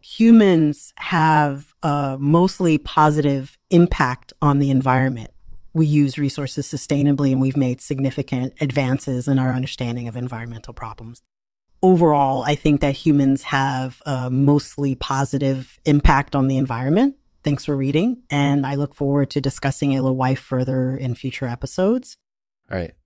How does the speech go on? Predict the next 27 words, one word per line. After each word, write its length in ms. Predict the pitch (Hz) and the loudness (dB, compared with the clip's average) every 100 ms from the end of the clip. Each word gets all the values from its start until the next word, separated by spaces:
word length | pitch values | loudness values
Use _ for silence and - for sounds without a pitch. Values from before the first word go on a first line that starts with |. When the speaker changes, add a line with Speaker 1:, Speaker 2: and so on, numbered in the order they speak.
| _ | _
Speaker 2:
Uh, 160 | 110 104 - | 0 2 0
so 240 | - 110 | 0 4
in 80 | 107 | 6
your 140 | 117 | 4
book, 380 | 113 117 104 - - | 6 4 4 -2 -20
you 160 | - 107 | -6 2
mentioned, 420 | 107 98 104 95 | 2 2 0 2
um, 220 | 92 90 | 2 2
building 420 | 87 104 101 98 95 | 2 4 4 2 2
large 300 | 98 98 - | 4 4 2
structures 520 | 98 92 - 90 85 | -2 -2 -2 -6 -6
using 280 | 87 90 87 | -8 -6 -4
only 220 | 90 90 | -4 -2
your 100 | 87 | -4
hands 160 | 87 | -6
and 80 | 85 | -8
mouths. 360 | 87 82 78 - - | -8 -8 -10 -18 -4
Can 120 | 113 | 0
you 80 | 107 | 2
tell 180 | 127 | 4
us 160 | 139 - | 4 2
a 60 | 104 | 0
little 180 | 107 | 0
bit 120 | 117 120 | 0 0
about 260 | 117 113 | 2 2
that? 300 | 117 117 - _ _ _ _ _ _ - | 2 2 -2 _ _ _ _ _ _ -20
Speaker 1:
Sure. 720 | - - 427 359 147 117 131 | -14 -6 0 0 0 -6 -18